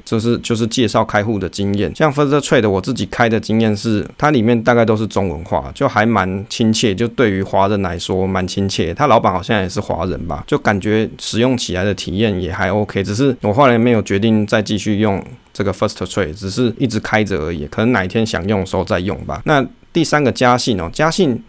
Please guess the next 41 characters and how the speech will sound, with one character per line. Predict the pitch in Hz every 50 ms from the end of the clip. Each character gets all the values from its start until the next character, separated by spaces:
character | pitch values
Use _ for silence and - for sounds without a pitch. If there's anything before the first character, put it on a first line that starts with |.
| - - -
它 | - 180 175
也 | 127 101
算 | 90 - 135 127
是 | 123 - 135 113
一 | 101
个 | 92 120 110
蛮 | 104 95 101 117
老 | 120 110 87
牌 | 85 - - 90 90
的 | 85 107 95 87 82 71 -
这 | - 117
个 | 95 101
美 | 90 95 98 104
股 | 98 - 95 85 80 65 - 120 - -
券 | - - 110 98
商， | 92 110 92 92 - - - - - -
但 | - 156 143
是 | 160 156
它 | 156 156 156
有 | 139 104 95
一 | 98 104
些 | 101 - 117 110
问 | 117 127 107 92
题， | - 98 95
就 | 98 127
是 | 127 139
你 | 117 120 120
可 | - 110
能 | 92 95 98
要 | 110 123 120 107 - -
某 | - 107 98 98 92
些 | - 127 120 120
资 | 120 - 117 120
金 | 113 117 120 117
部 | 117 123 110 104
位 | 110 104
的 | 90 87 80
人 | 76 73 73 76 76
啊， | 73 78 101
那 | 127
个 | 127 117 107